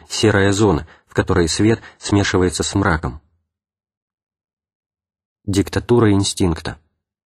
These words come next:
Ныне идеология больше не является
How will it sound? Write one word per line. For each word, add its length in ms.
Ныне 460
идеология 600
больше 360
не 140
является 560